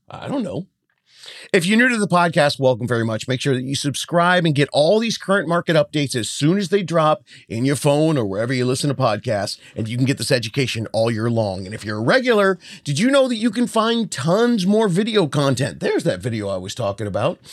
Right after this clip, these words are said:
Uh, check out How to Buy a Home podcast on YouTube. Massive amounts of videos there. And if you really want to get nugget after nugget after nugget after nugget from the How to Buy a Home gems, go to How to Buy a Home on TikTok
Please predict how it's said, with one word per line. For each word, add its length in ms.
Uh, 200
check 300
out 160
How 240
to 80
Buy 200
a 40
Home 180
podcast 540
on 160
YouTube. 680
Massive 440
amounts 320
of 80
videos 380
there. 200
And 80
if 140
you 100
really 500
want 280
to 40
get 220
nugget 400
after 200
nugget 320
after 180
nugget 340
after 180
nugget 640
from 180
the 120
How 200
to 60
Buy 180
a 80
Home 300
gems, 560
go 180
to 80
How 220
to 80
Buy 180
a 100
Home 420
on 200
TikTok 720